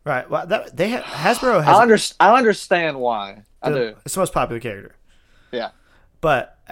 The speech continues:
Speaker 1: uh, they haven't, Hasbro hasn't done any weapons yet, right?
Speaker 2: No, Dragon Dagger's the first one.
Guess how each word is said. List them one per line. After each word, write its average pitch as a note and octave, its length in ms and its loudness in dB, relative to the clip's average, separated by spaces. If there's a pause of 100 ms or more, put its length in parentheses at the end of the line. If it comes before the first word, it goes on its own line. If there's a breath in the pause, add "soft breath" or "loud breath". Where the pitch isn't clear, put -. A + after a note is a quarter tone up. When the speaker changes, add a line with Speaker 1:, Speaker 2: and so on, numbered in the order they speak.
(180)
Speaker 1:
uh, C3 340 0 (360)
they F3 160 -4
haven't, A3+ 340 -6 (280)
Hasbro A3 420 -2
hasn't A#2+ 240 -6
done B2 140 -8
any A2+ 120 -8
weapons A2 400 -6
yet, G2 220 -14
right? A#2+ 240 -8 (920)
Speaker 2:
No, C3+ 340 0
Dragon C3+ 320 0
Dagger's C3+ 280 -2
the A#2+ 60 -18
first C3 300 -6
one. A2 260 -14